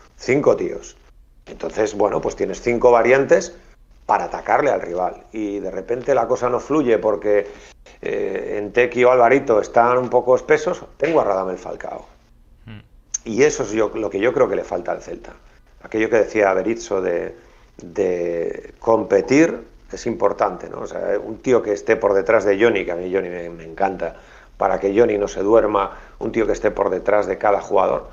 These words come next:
Speaker 1: yo creo que eso le falta al Celta ahora mismo.
Speaker 2: Hmm.
Speaker 1: Y, y lo echo de menos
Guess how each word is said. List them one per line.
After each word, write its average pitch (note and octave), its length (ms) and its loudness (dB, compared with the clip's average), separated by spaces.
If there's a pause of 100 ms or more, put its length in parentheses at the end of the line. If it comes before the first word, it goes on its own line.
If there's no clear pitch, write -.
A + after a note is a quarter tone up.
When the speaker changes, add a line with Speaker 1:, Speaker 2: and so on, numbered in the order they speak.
(260)
Speaker 1:
yo G#2 120 -2
creo G2+ 160 2
que G2+ 80 -2
eso G2 120 -8
le - 100 -2
falta E2+ 280 -6
al - 80 -10
Celta - 300 -14
ahora - 140 -12
mismo. - 260 -20 (400)
Speaker 2:
Hmm. A#2+ 80 -16 (240)
Speaker 1:
Y, E2 580 -10 (960)
y G#2 140 -2
lo G2+ 100 6
echo G#2 200 2
de F#2 100 2
menos - 380 -14